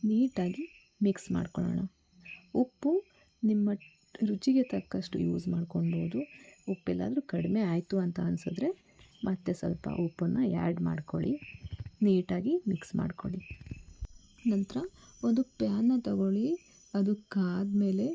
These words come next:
ಸ್ವಲ್ಪ ಎಣ್ಣೆ ಹಾಕ್ಕೊಳ್ಳಿ. ನೀವು ಎಷ್ಟು ಕಡಿಮೆ ಎಣ್ಣೆ ಬೇಕಾದರೂ ಯೂಸ್ ಮಾಡ್ಕೊಳ್ಬೋದು, ಜಾಸ್ತಿ ಎಣ್ಣೆ ಬೇಕು ಅಂತ ಇಲ್ಲ ಇದಕ್ಕೆ. ಎಣ್ಣೆ ಕಾದ್ಮೇಲೆ ಸ್ವಲ್ಪ ಸಾಸಿವೆ ಹಾಕಿ,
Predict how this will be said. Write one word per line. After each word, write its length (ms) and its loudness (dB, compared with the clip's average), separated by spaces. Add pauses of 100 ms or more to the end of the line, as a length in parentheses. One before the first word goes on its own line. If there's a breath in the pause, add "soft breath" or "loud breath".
(480 soft breath)
ಸ್ವಲ್ಪ 280 0
ಎಣ್ಣೆ 400 2
ಹಾಕ್ಕೊಳ್ಳಿ. 680 -2 (120)
ನೀವು 160 4
ಎಷ್ಟು 400 -4
ಕಡಿಮೆ 400 2
ಎಣ್ಣೆ 400 2
ಬೇಕಾದರೂ 440 -2
ಯೂಸ್ 300 0
ಮಾಡ್ಕೊಳ್ಬೋದು, 640 -2
ಜಾಸ್ತಿ 560 -2
ಎಣ್ಣೆ 260 2
ಬೇಕು 440 0
ಅಂತ 240 0
ಇಲ್ಲ 300 0
ಇದಕ್ಕೆ. 420 -4 (960 loud breath)
ಎಣ್ಣೆ 220 6
ಕಾದ್ಮೇಲೆ 760 2 (400)
ಸ್ವಲ್ಪ 260 -2
ಸಾಸಿವೆ 680 -4
ಹಾಕಿ, 500 -2